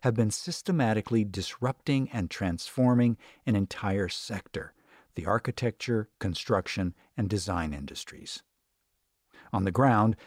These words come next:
the work has evolved from living buildings to initiatives to create entire living communities. The living building and product standards include the world's first social justice label, called Just.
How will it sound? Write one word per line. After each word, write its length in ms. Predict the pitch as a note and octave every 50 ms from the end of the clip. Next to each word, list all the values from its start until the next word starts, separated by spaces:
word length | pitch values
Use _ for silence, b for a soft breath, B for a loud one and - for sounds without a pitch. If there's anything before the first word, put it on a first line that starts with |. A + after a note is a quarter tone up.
| B B -
the 80 | A2
work 260 | G2+ A2 C3 C#3+ C#3
has 140 | - B2+ G#2+
evolved 480 | A#2+ G2+ F#2+ G#2+ A2 A2+ A#2 A#2 - -
from 180 | - G2+ F#2+
living 360 | F#2+ G#2+ B2+ A2+ A#2+ A2 F#2 E2+
buildings 600 | D#2 A2+ C#3 D#3+ D3 G2+ E2+ D2+ D#2+ F2 - B B B B B
to 160 | - - A#2 A2+
initiatives 720 | A2 A#2 C#3 D#3+ - - F3 D3+ D#3 D#3 D3+ C#3+ - -
to 140 | - - A#2+
create 360 | - - B2 A#2 A#2 B2 A#2
entire 600 | A2+ G#2 G2 - - - B2+ C3 C#3+ D3 D3 D3+
living 400 | C#3 A2 G2 G#2 G#2 A#2 B2 A#2
communities. 880 | A#2 - - - A#2 A#2 C3+ D#3 E3+ C3+ F2+ - - - - - - - b b b b b b b b b b b b b _
The 80 | - G#2
living 280 | A#2+ D#3+ F3+ G#3 E3+
building 340 | A2+ A#2 B2+ C3 C3+ C3 A#2+
and 120 | G2+ F#2
product 460 | - - - C3 D3 B2+ E2 D#2 - -
standards 760 | - - _ - C#3+ D3+ D3 A#2+ - D#2 D2 - - - - -
include 360 | C3 A#2 B2 - C3 C3 A#2+
the 80 | A#2+
world's 300 | A2+ A2+ B2 A#2+ A#2 G#2+
first 400 | - - - D#3+ D#3+ D3+ - -
social 360 | - C#3+ C#3 B2+ - - C#3 C3
justice 520 | A#2 D3 D3+ D3 - - - G2+ - -
label, 340 | E2 D2 - - - - - b b b b b
called 360 | - - F#2+ G2 G2 G#2 G2+
Just. 520 | G2+ A2 C3+ C3 F#2 - - - - -